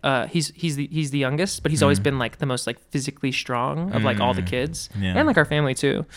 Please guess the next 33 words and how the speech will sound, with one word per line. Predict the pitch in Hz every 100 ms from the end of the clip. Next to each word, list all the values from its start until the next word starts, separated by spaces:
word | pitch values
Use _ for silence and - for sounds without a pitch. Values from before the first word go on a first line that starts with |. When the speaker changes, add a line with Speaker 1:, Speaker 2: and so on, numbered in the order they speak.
| - - - - -
Speaker 1:
Um, | - 175 170 165 160 156 156 - -
he's | 208
not, | 254
like, | 226 170
overly | 151 147 156 151
jacked | 147 143 175
or |
anything, | 143 147 139
but |
he's | 139 131
very, | 131 127 135
like, | 123 120
fit. | - 135 - - -
Speaker 2:
Mm. | 104 101 90
Speaker 1:
And | 151
to | 151
see | 147 151
somebody | 156 147 143
who's | 135 143 127
usually, | 131 139 143
like, | 123 120
very | 135 127 127 127
apt | - 123 143 - -
in, | 143
like, | 139 120
the | -
physical | - 131 131 143 165 165
department, | 170 - 165 185 190 - -
like, | 123
just | 107 98 92
Speaker 2:
Mm. |
Speaker 1:
be, | 107 143
like, | 131 113 - -